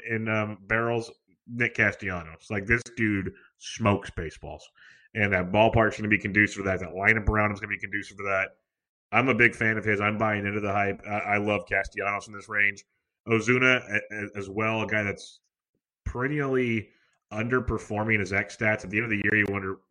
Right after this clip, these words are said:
"Man, you should have been so much better." And the stats say he should have been better. He just hasn't been, like, the last three years. But, um, it's only a few years ago when he had that M V P type season.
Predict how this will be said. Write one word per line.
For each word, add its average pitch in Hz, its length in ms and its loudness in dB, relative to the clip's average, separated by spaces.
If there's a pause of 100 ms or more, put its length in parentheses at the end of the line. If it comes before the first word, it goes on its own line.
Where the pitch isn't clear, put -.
"Man, 117 200 -4
you 104 80 -8
should 117 120 -8
have 107 60 -4
been 104 100 -4
so 107 160 -6
much 104 200 -6
better." 107 180 2
And 92 100 -4
the 92 60 -18
stats 107 340 -4 (200)
say 190 180 4
he 135 100 2
should 110 140 -2
have 101 60 -2
been 101 140 -2
better. 101 300 0 (380)
He 127 120 4
just 117 160 2
hasn't 117 340 6
been, 110 160 6
like, 98 160 2
the 95 60 -4
last 98 260 0
three 113 240 0
years. 104 380 2 (500)
But, 110 340 2
um, 95 380 0 (100)
it's 104 160 -8
only 131 160 0
a 131 60 2
few 131 160 0
years 127 240 2
ago 113 280 0
when 98 140 -2
he 101 140 -4
had 104 200 4
that 98 220 -4
M 107 120 -4
V 107 260 -4
P 110 160 -4
type 92 240 -2
season. 113 440 -4